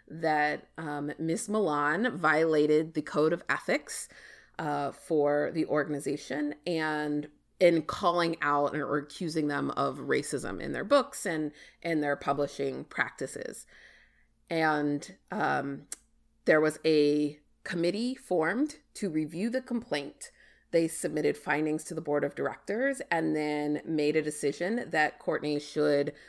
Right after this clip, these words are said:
uh, get a year-long suspension and also be banned from holding any leadership position in the or-, within the organization. And as you can imagine, that was met with a lot of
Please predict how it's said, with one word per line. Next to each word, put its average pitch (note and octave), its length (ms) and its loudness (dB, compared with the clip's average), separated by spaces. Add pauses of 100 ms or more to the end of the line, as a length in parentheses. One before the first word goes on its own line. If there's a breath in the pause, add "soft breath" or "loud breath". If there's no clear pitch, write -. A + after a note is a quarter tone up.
(720 loud breath)
uh, D3+ 420 0
get E3+ 220 4
a D#3+ 100 6
year-long F#3 840 2
suspension G3 840 -2 (380)
and E3 480 2 (100)
also D3 960 4
be D3 200 -2
banned D3 520 2
from D#3 200 -2
holding D3 340 -2
any D3 180 0
leadership C#3+ 520 -2
position C3+ 680 -6
in C#3+ 140 -4
the C3 100 -2
or-, - 240 -2
within D3+ 260 -2
the C#3 100 -4
organization. - 800 -8 (320 soft breath)
And D3+ 300 0
as D3+ 200 2
you F#3+ 80 -4
can G3+ 120 4
imagine, D3+ 500 2
that D#3 260 2
was D#3+ 180 0
met D3 300 -2
with C#3+ 220 -2
a D#3+ 140 0
lot C#3+ 460 0
of C#3 360 -2